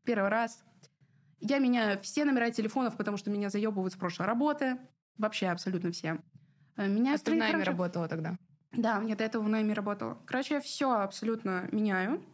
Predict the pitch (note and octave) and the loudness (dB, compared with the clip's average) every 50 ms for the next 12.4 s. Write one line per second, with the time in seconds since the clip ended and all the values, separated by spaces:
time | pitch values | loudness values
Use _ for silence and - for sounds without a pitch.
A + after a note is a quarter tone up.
0 | - - _ _ - - D4+ E4 F4+ F4+ E4 D4+ - - A#3+ A#3+ B3+ - - - | -20 -20 _ _ -4 0 2 2 4 2 2 0 0 0 0 0 0 -2 -6 -6
1 | - G3+ F#3+ - - - - - - - - - - - _ _ - - _ _ | -6 -6 -4 -4 -8 -8 -12 -20 -20 -20 -20 -20 -20 -20 _ _ -20 -20 _ _
2 | _ _ _ _ _ - D4 D4 - C4 - B3 C4 B3+ - B3 - B3 B3+ B3 | _ _ _ _ _ -4 -4 -2 -2 -2 0 -2 -2 -2 -2 -2 -2 0 -2 -2
3 | - - B3+ C4 B3+ B3+ - A#3+ A3 G#3 G#3 - A#3 G3+ F#3+ - - F#3 - - | -2 0 0 0 0 0 -2 -2 -2 -2 -2 -2 -2 -2 -2 -2 -4 -4 -2 -2
4 | G3 G3+ G#3+ - F#3 F3+ E3+ - - G3+ F3+ F3 - - - - - _ - - | -2 -2 -2 -2 -2 -4 -4 -4 -4 -4 -2 -2 -2 -4 -4 -6 -20 _ -4 -2
5 | C4 B3+ A#3 B3+ B3 - C4 - B3 C4+ C#4 C4+ C4+ B3+ C4 B3 B3 A3+ G#3+ - | 0 0 0 0 0 -2 -2 0 2 2 4 4 2 2 2 2 2 2 0 -2
6 | A3 - - G#3+ G#3+ - F#3+ - - - - - G#3+ A#3 A3+ A3 A#3 A#3+ A3+ - | -4 -2 -2 -4 -2 -2 -4 -4 -6 -16 -8 -2 2 2 2 4 2 0 0 0
7 | D#3 D3+ - - E3 D#3+ D3+ D3+ - - - - F#3 F3+ E3 D3+ E3+ - - - | -2 -2 -2 -2 -2 -2 -2 -4 -6 -8 -4 -2 0 0 0 -2 -4 -6 -12 -10
8 | - - - - - - _ - D4 D4 - C4+ - - - A3 A3 A3+ - A#3+ | -6 -6 -6 -6 -8 -10 _ -2 -2 0 0 -2 -2 -2 -6 -2 0 0 0 0
9 | A#3+ - - A3 - - - - - - - A3 A3 B3 C4+ D4+ E4 D#4 C#4 B3+ | 0 -6 -6 -6 -8 -10 -16 -12 -6 -4 -2 0 2 4 4 4 4 4 2 0
10 | B3 - - _ _ - - _ - - B3+ A#3+ A3 A3 G#3 G#3 G3+ G3 E3+ E3+ | -2 -6 -12 _ _ -20 -20 _ -4 -2 0 2 2 2 2 2 2 2 0 0
11 | - - - - - G#3+ G3+ - A#3 A#3 B3+ C#4+ D#4 D4+ - A#3 B3 B3 B3 A#3+ | -2 -10 -10 -2 -2 -2 0 0 0 2 4 2 2 2 2 2 4 4 4 4
12 | A#3 A#3 - - G#3 G#3 G3+ | 2 0 -2 -4 -4 -4 -4